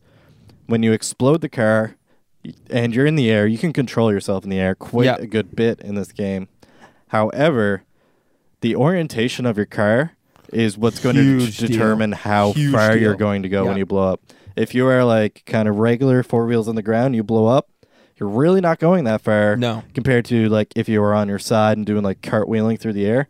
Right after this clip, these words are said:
Speaker 1: you will fucking fly forever.
Speaker 2: Exactly.
Speaker 1: And, you know, that imbalance was kinda like, you know, sometimes you just got real unlucky with how you land it and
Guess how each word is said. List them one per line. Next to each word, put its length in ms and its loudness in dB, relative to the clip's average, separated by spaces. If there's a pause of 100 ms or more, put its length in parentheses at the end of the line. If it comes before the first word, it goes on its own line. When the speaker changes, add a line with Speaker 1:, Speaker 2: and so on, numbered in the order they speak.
Speaker 1:
you 160 4
will 160 2
fucking 440 -4
fly 720 0
forever. 460 0
Speaker 2:
Exactly. 640 -4
Speaker 1:
And, 280 0
you 80 0
know, 140 2
that 180 2
imbalance 480 0
was 100 -2
kinda 220 -2
like, 340 -4
you 80 0
know, 80 0
sometimes 460 -2
you 60 -4
just 140 -12
got 240 -4
real 200 0
unlucky 320 -2
with 100 -4
how 120 -4
you 120 -4
land 300 -6
it 180 -8
and 280 -10